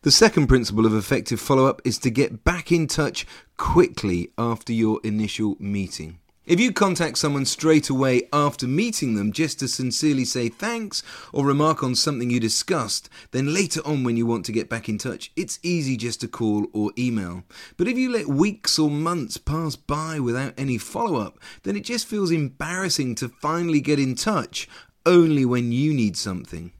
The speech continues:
And the other person will assume you're not interested in them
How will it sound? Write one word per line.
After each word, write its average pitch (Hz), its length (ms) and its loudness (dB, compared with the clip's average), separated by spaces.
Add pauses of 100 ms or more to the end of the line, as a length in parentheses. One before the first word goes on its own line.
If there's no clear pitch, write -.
And 143 140 2
the 151 80 6
other 214 160 4
person 165 420 4
will 117 140 4
assume 131 360 2
you're 147 120 2
not 147 160 0
interested 135 480 -4
in 127 160 0
them 160 340 -2